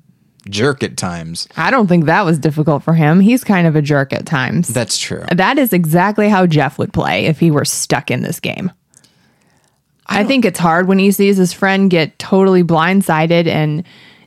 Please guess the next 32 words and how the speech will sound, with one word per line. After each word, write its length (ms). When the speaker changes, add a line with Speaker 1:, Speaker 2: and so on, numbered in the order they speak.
Speaker 2:
like, 260
ends 260
up 160
being 500
the 260
one 440
to 80
get 160
voted 240
out 260
because 320
Wentworth 460
played 240
her 200
idol. 440
I 80
bet 160
he 120
was 160
crushed. 640
Speaker 1:
That 140
reminds 320
me 120
of 100
a, 200
of 120
a 60
question 420
that 80
I 100
have. 460
Speaker 2:
Okay. 340